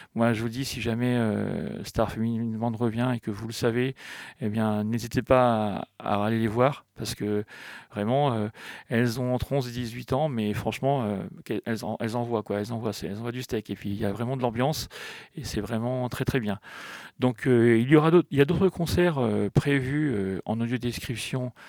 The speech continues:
euh, à la Barre à Casson. Donc le prochain, les prochains concerts en audio description à la Barre à Casson, euh, auront lieu, auront donc lieu, alors, le vendredi trois mars deux mille vingt-trois, ce sera Ziné avec en première partie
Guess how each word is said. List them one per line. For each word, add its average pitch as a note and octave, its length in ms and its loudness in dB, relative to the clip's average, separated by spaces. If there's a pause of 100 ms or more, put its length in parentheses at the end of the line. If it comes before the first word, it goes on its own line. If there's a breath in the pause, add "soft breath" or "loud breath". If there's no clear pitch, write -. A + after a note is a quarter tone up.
(300 loud breath)
euh, F#2 640 -4
à - 80 -2
la G2 120 0
Barre G2 120 -2
à G2+ 80 -2
Casson. C#3 460 -4 (400 loud breath)
Donc - 260 -4
le A#2+ 80 2
prochain, E3 440 2
les C3+ 120 -2
prochains E3+ 360 0
concerts D#3 520 -2 (100)
en A2+ 80 -2
audio A#2+ 120 -2
description B2 480 -4
à B2+ 40 0
la A#2+ 80 0
Barre A2+ 120 -2
à A2+ 80 -2
Casson, C#3 500 -6 (520 loud breath)
euh, G#2+ 300 0 (160)
auront C3+ 360 2
lieu, C#3 520 -2 (840 loud breath)
auront B2 260 0
donc C3+ 280 -6
lieu, C#3 240 0 (100)
alors, G#2+ 180 -4
le G#2 60 -6
vendredi B2 460 -6 (220)
trois - 440 2
mars C3 600 -6
deux B2 180 -4
mille B2 120 -4
vingt-trois, A#2+ 540 0
ce - 160 -4
sera - 340 0 (520 loud breath)
Ziné C3+ 520 2
avec A2+ 220 0
en A#2 40 0
première A#2+ 280 2
partie B2+ 500 -2